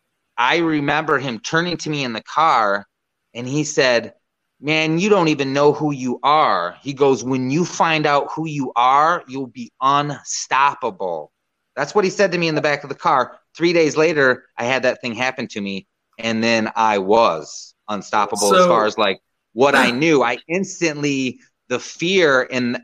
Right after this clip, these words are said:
Speaker 1: that whole perception of, like, being followed and they're after me and they're watching and the magicians are after,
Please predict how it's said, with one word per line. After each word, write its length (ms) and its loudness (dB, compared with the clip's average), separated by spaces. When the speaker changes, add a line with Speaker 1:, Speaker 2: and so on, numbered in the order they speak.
Speaker 1:
that 220 -2
whole 240 2
perception 640 -4
of, 120 -2
like, 220 0
being 220 -8
followed 560 2
and 100 -2
they're 120 0
after 500 -2
me 280 -4
and 80 -4
they're 100 -4
watching 600 0
and 100 -6
the 140 -4
magicians 600 -2
are 120 2
after, 400 -2